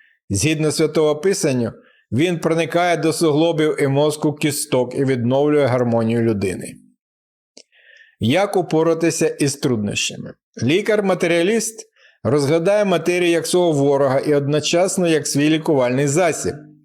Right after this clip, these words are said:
Він вважає, що хвороба стихає або загострюється, керуючись матеріальними даними.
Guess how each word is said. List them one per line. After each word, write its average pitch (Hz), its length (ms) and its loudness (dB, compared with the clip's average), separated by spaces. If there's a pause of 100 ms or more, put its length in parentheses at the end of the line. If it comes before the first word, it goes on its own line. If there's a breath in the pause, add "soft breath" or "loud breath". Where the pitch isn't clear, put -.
(540 loud breath)
Він 170 220 0
вважає, 208 460 2
що 196 180 0
хвороба 202 460 2
стихає 170 520 0
або 165 200 0
загострюється, 147 920 2 (500 loud breath)
керуючись 190 640 2
матеріальними 147 640 0
даними. 110 480 -4